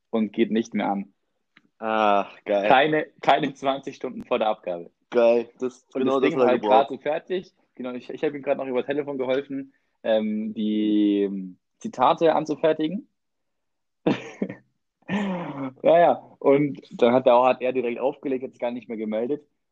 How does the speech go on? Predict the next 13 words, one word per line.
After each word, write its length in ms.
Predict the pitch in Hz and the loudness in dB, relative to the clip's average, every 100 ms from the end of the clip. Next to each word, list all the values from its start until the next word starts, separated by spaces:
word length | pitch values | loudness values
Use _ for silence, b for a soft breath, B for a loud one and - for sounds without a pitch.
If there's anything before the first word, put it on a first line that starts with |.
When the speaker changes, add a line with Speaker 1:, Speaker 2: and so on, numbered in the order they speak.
| _ | _
Speaker 1:
Und 60 | 113 | -8
am 80 | 113 | -6
nächsten 320 | 127 131 127 | -6 -6 -10
Tag 240 | 131 135 | -6 -6
kommt 240 | - 139 139 | -6 -8 -2
der 140 | 113 | -4
kreidebleich 760 | 104 - 127 143 147 123 123 127 | -4 -2 0 0 -2 0 -2 -4
in 80 | 127 | -8
die 100 | 117 | -8
Schule 360 | - 131 117 | -8 -4 -2
mit 180 | 113 113 | -4 -4
einem 220 | 120 123 | -4 -4
U-S-B-Stick, 760 | 127 120 - 135 156 - 113 131 | -4 -6 -2 0 0 -2 -4 -4